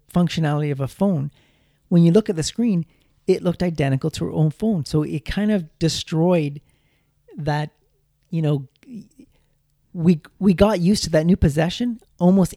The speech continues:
instantly. Now, luckily for her,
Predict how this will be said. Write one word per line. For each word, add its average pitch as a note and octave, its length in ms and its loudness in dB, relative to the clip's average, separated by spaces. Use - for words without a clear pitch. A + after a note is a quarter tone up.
instantly. - 800 -6
Now, F3 340 2
luckily A#3 400 2
for D3 180 -2
her, C#3+ 380 -2